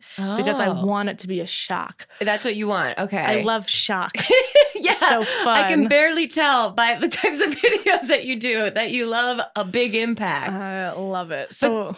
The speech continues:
Speaker 2: that's really cool, but that also must be a little difficult to, like, keep under wraps for so long.
Speaker 1: Impossible. I've had to edit me singing out of so many videos 'cause I'll just be, like, walking around the house, like, constantly singing. Like, I
Speaker 2: Right.
Speaker 1: just don't ever stop. Like, uh,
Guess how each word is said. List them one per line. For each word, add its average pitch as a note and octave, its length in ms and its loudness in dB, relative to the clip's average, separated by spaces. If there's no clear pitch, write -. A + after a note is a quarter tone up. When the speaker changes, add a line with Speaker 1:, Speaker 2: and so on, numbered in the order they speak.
Speaker 2:
that's D#4 280 0
really D4+ 300 -2
cool, F4 240 -4
but C#4 140 -2
that B3 160 -4
also D#4 260 -2
must B3+ 380 -2
be C4 140 -2
a A#3+ 60 -2
little A#3 420 -2
difficult G#3 680 -4
to, A3 140 -4
like, F#3 340 -2
keep A3+ 320 -4
under G#3 280 -2
wraps G3 360 -6
for B3 140 -8
so D#3+ 240 -8
long. - 380 -12
Speaker 1:
Impossible. G3 840 -4
I've G#3+ 160 -4
had A3+ 180 -4
to C4 140 -4
edit G#3 220 -2
me A3 100 -2
singing G3+ 300 -4
out G3 120 -2
of F#3+ 60 -10
so G#3 120 -6
many G3+ 120 -2
videos F#3+ 240 -6
'cause A3+ 120 -4
I'll C4+ 120 2
just E4 200 -4
be, D#4+ 60 0
like, C#4+ 160 0
walking G#3 280 0
around F#3+ 100 -2
the F#3+ 60 -4
house, G3 320 -2
like, F3+ 240 -4
constantly G#3 720 -2
singing. G3+ 460 -2
Like, G#3 140 0
I G#3+ 140 0
Speaker 2:
Right. F#3+ 80 0
Speaker 1:
just - 340 -6
don't G#3 320 0
ever G3 200 0
stop. F#3+ 360 -2
Like, F#3+ 180 -6
uh, F#3 60 -20